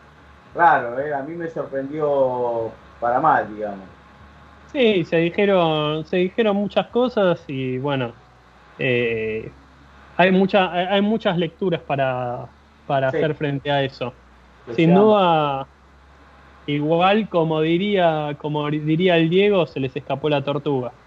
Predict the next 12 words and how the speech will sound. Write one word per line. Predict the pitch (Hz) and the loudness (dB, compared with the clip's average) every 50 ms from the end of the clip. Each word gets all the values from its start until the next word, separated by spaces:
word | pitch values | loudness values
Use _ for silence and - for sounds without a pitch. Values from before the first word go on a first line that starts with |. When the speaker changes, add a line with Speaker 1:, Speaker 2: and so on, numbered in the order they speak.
| _ _ _ _ _ - 117 | _ _ _ _ _ -16 -10
Speaker 1:
Me | 123 127 127 | -8 -6 -2
parece | 127 131 135 135 131 131 135 123 | 0 2 4 4 2 2 -2 -4
que | 117 101 | -6 -8
sí, | - - 90 85 - - - - | -10 -14 -18 -20 -20 -20 -18 -10
me | 110 117 113 | -8 -6 -2
parece | 113 131 139 143 143 147 135 127 | 0 2 2 2 2 0 -2 -2
que | 127 123 | -4 -6
sí | - 139 139 131 | -4 -2 -2 0
en | 127 | 0
este | 123 120 - 131 127 | 0 -2 -2 -2 2
caso, | 123 151 151 - - 156 - - - - - - - - - - - - - | 4 4 4 4 2 0 0 -2 -6 -14 -20 -20 -20 -20 -20 -20 -20 -8 -2
pero | - 131 135 135 135 135 135 135 131 131 131 131 131 131 131 131 | 0 2 4 6 6 6 6 6 6 6 6 6 6 6 4 2